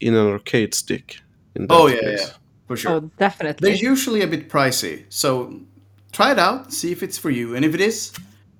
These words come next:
Speaker 2: if you get one of those, the game will be just ten
Speaker 1: Mm.
Speaker 2: times better. Yeah, that's, it's one of those things. I, I would say, like, usually when you buy, like, super expensive controllers and stuff like that, not always worth it. But when it comes to fighting games,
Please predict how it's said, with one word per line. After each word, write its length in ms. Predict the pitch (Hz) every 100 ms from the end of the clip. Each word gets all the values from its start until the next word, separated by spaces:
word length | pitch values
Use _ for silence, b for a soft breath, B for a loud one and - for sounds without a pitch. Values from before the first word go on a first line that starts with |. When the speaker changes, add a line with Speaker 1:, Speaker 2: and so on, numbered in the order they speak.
| -
Speaker 2:
if 160 | - 165
you 60 |
get 320 | 139 170 175
one 160 | 170 139
of 80 | 120
those, 380 | 117 110 - - -
the 80 |
game 260 | 120 131 117
will 120 | 110
be 120 | 107
just 300 | 104 98 -
ten 120 | - 123
Speaker 1:
Mm. 120 | 120
Speaker 2:
times 140 | 85 -
better. 280 | - - - _ _ -
Yeah, 120 | - _ _ _ _
that's, 360 | - 110 - - b b b b b
it's 100 | -
one 180 | 226 320
of 80 |
those 240 | 240 233 -
things. 460 | 208 101 - - - -
I, 120 | 131 -
I 20 | 160
would 300 | 151 240 214
say, 520 | - 175 135 110 107 _
like, 280 | 139 127 -
usually 400 | 156 214 220 175
when 160 | 143 131
you 80 | 117
buy, 180 | 123
like, 180 | 110 104
super 320 | - 127 113
expensive 440 | 110 - 113 104 -
controllers 500 | 107 107 156 160 160
and 120 | 147
stuff 240 | 139 147
like 120 | 143 139
that, 240 | 143 139 B B B _
not 400 | - 156 285 415 - _ _ _ _ _ _
always 480 | - 208 175 123 -
worth 220 | 117 82
it. 120 | - - _ -
But 180 | 117
when 120 | 131 127
it 80 |
comes 260 | 120 131 123
to 260 | - 123 113
fighting 320 | - 143 123
games, 340 | 107 95 -